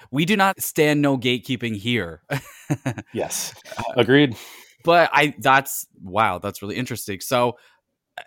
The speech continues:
Speaker 1: yeah, the bar for entry, I feel like, is low when it comes to photography, as in you don't, you can start with just simple equipment and then you can progress up as you kind of develop your craft, which I think is really great for everyone out there that's interested in it. So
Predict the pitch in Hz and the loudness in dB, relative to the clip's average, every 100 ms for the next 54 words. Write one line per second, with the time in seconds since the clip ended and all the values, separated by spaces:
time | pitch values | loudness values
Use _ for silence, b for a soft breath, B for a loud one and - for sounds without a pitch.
0 | _ _ 170 214 269 175 127 143 131 147 | _ _ 2 4 4 2 2 0 2 2
1 | 202 240 226 175 - 123 127 127 104 98 | 2 0 -2 -4 -2 -2 -2 -4 -2 -4
2 | - 113 104 101 107 92 107 101 104 104 | -4 -4 -4 -4 -8 -8 -4 -4 -4 -6
3 | - 107 - 101 107 101 95 98 90 107 | -8 -10 -10 -10 -6 -4 -4 -8 -10 -6
4 | 98 101 107 101 104 101 117 117 117 113 | -6 -4 -6 -6 -8 -4 -4 -4 -8 -8
5 | 107 127 123 113 110 110 104 - - 104 | -4 -2 -2 -2 -4 -4 -4 -6 -8 -8
6 | 104 98 117 113 107 104 107 117 117 104 | -10 -8 -6 -4 -6 -6 -6 -4 -6 -6
7 | 104 101 98 98 98 - 107 107 - 104 | -10 -10 -6 -4 -4 -4 -2 -2 -2 -8
8 | 98 98 98 101 98 b _ 120 110 92 | -8 -8 -6 -6 -8 b _ -4 -2 -4
9 | 104 107 101 98 90 - 104 95 - 98 | -2 -2 -2 -4 -6 -2 -2 -2 -8 -8
10 | 98 110 107 104 98 90 - _ _ _ | -8 -8 -8 -6 -6 -8 -12 _ _ _
11 | _ - 123 117 113 110 113 101 104 101 | _ -4 -4 0 -2 -2 -4 -4 -4 -6
12 | 101 95 101 92 - 120 120 113 - 101 | -6 -6 -6 -8 -8 -10 -10 -8 -6 -6
13 | 98 92 - - 135 127 | -6 -8 -6 2 2 2